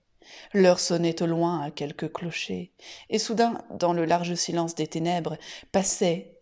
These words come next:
vite étouffé, le claquement d'un corps tombant dans la rivière, quelques cris,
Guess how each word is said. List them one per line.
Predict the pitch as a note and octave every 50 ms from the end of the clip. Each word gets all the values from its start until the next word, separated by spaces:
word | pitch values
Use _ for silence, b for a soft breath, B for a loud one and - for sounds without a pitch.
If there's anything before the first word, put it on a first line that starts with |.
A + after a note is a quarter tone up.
| _
vite | E3 D#3 D#3+ D#3 - -
étouffé, | D3+ D#3+ - E3 - - - F#3 E3+ E3 E3+ B B B B B B
le | G#3 G3 F#3+
claquement | F#3+ - G3 E3+ E3+ - - F3 E3+
d'un | E3 D3+ D3 D3
corps | D3+ - - E3 D3 D3+ - -
tombant | - - E3 D3 D3 C#3+ C#3+
dans | C#3+ C#3+
la | C#3+ C#3+
rivière, | D3 D3+ D3+ - C#3+ C#3 C3 - - - - - - _ _ _
quelques | - E3+ D#3+ - - - F3+
cris, | F3+ - - - D3+ C#3 D#3 -